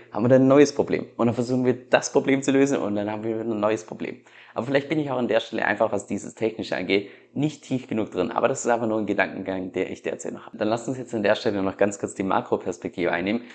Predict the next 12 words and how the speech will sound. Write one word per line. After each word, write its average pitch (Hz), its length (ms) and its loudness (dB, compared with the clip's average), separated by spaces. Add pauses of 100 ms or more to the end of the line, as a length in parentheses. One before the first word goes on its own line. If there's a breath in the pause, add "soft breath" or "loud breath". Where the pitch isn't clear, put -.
(120)
Also, 107 180 -4
dass 123 160 0
wir 143 60 2
im 135 100 0
Prinzip 127 260 0
mal 120 120 -2
einfach 110 400 -4
außerhalb 117 360 0
der 98 100 0
DeFi-Chain - 500 -8
schauen. 104 240 -12 (320 soft breath)
Weil, 110 240 6